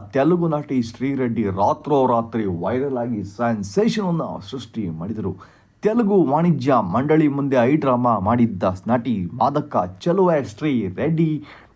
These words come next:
ಟಾಲಿವುಡ್‌ನ ಸಾಕಷ್ಟು ಮಂದಿಯನ್ನ ಟಾರ್ಗೆಟ್ ಮಾಡಿದರು. ಅದರಲ್ಲಿ ಪವರ್ ಸ್ಟಾರ್ ಪವನ್ ಕಲ್ಯಾಣ್ ಕೂಡ ಒಬ್ಬರು.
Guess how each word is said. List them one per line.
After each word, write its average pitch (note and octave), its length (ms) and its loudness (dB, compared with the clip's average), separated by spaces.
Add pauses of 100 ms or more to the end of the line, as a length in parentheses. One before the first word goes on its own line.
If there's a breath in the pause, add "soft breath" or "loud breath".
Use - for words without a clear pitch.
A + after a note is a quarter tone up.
ಟಾಲಿವುಡ್‌ನ D#3 560 0 (140)
ಸಾಕಷ್ಟು C#3+ 800 -4
ಮಂದಿಯನ್ನ C3 600 0
ಟಾರ್ಗೆಟ್ A#2 640 -2
ಮಾಡಿದರು. G#2 500 -2
ಅದರಲ್ಲಿ F3+ 480 2
ಪವರ್ E3 320 -2
ಸ್ಟಾರ್ G#2 600 -2
ಪವನ್ C#3 340 2
ಕಲ್ಯಾಣ್ B2+ 440 0
ಕೂಡ A#2+ 220 -4
ಒಬ್ಬರು. A2+ 580 -2